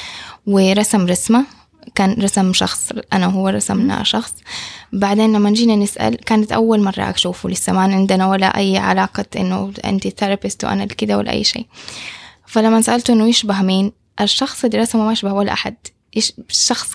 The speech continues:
Speaker 1: اللي هو ستيك فيجر اللي يسموه، بس
Speaker 2: أيوة.
Speaker 1: كده دائرة ورأي جسم، ما يشبه ولا أحد.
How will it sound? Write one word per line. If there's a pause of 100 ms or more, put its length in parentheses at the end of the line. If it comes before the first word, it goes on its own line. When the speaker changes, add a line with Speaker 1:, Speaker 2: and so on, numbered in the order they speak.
Speaker 1:
اللي
هو
ستيك
فيجر
اللي
يسموه،
بس
Speaker 2:
أيوة.
Speaker 1:
كده
دائرة
ورأي
جسم،
ما
يشبه
ولا
أحد.